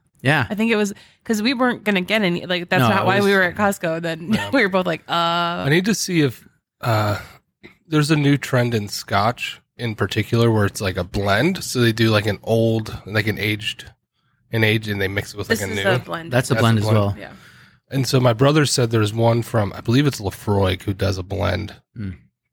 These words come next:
Speaker 3: Um, and he bought one for, like, a hundred bucks, the bottle.
Speaker 1: Yeah.
Speaker 3: I wanna see if Benny's has it.
Speaker 2: They
Speaker 1: I'm sure they
Speaker 2: probably
Speaker 1: do.
Speaker 2: do.
Speaker 1: They have a lot of
Speaker 2: They
Speaker 1: really good stuff. Uh, this is not a commercial for <laughs> Benny's. We are not getting
Speaker 2: I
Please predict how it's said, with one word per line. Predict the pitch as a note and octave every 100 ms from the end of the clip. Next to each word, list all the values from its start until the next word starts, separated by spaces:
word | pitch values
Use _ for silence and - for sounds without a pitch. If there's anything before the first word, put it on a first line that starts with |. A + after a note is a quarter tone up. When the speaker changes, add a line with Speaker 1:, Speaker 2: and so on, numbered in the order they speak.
| -
Speaker 3:
Um, | G#2+ G2 G2 F#2+ _
and | -
he | A2+
bought | A2 G#2 D2+
one | F#2
for, | -
like, | F2
a | E2+
hundred | F#2 E2+
bucks, | - D2+ - - - _ _
the | G2+
bottle. | - F2+ F2+ G2 - -
Speaker 1:
Yeah. | G2 F2+ - _ _ _
Speaker 3:
I | -
wanna | B2
see | -
if | B2 G2+
Benny's | F#2+ F2+ E2+
has | F2+ E2+ E2+
it. | E2 _ _ _ _ -
Speaker 2:
They | -
Speaker 1:
I'm | D#4
sure | - F#3
they |
Speaker 2:
probably | D3+ A#3+
Speaker 1:
do. | A2+
Speaker 2:
do. |
Speaker 1:
They | G3
have | D3+ F#3
a |
lot | C3 B2
of | A2+
Speaker 2:
They |
Speaker 1:
really | A2 A2
good | A2
stuff. | - G#2 - _ _ _ _
Uh, | A#2+ A2+ A2 G2+
this | G#2 A#2+ -
is | C3
not | C#3+ B2+
a |
commercial | B2 A#2+ A#2 -
for | G#2+
<laughs> | G#2+
Benny's. | G#2+ A#2 F2+ B2
We | B2
are | A#2
not | A2+
getting |
Speaker 2:
I | A2